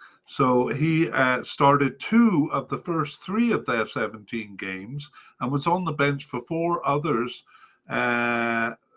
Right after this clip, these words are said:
uh, four of the first six games, which, uh, was quite promising. But then he got injured for three games and he wasn't selected for any of the last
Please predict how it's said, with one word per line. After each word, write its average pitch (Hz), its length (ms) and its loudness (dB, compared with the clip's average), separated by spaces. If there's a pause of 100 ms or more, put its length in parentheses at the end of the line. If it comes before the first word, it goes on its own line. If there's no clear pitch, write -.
(160)
uh, 120 160 -2
four 175 340 4
of 147 120 0
the 135 120 -2
first 127 340 -2
six 202 260 -6
games, 117 460 -2
which, 120 260 -8
uh, 113 340 -4
was 120 280 -2 (260)
quite 135 280 -2
promising. 151 760 -4 (380)
But 139 120 0
then 175 200 4
he 180 100 0
got 139 300 4
injured 165 460 0
for 123 120 -6
three 117 260 -2
games 113 400 -2
and 117 140 -6
he 135 120 -2
wasn't 131 320 -8
selected 123 560 -4
for 123 160 -4
any 123 220 -6
of 117 100 -10
the 117 100 -4
last 113 380 -2